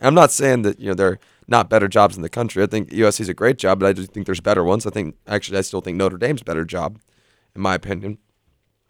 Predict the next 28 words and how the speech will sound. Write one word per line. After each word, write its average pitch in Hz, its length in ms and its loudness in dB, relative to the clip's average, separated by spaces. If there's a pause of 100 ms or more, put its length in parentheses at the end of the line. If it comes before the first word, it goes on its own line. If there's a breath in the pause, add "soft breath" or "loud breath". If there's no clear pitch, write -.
(320)
Um, 104 380 4
Ohio 110 320 6
State, 117 320 -12 (120)
you 104 80 -16
know, 98 60 -10
Alabama, 113 560 -4
but 107 200 -6
still, - 340 0 (1080)
when 147 120 2
you 175 80 -4
get 170 160 -14
that - 180 -2
kind 131 220 -2
of 113 60 -2
offer, 120 440 -4 (160)
it 165 140 4
is 160 120 0
hard, 135 300 2
especially, 147 580 -4 (120)
uh, - 60 -20 (200)
people 147 240 -10
forget. 127 400 -4 (360)
Put 214 160 0
it 233 100 -6
in 165 80 -6
your 226 180 0
own 220 120 2
shoes. 208 500 -8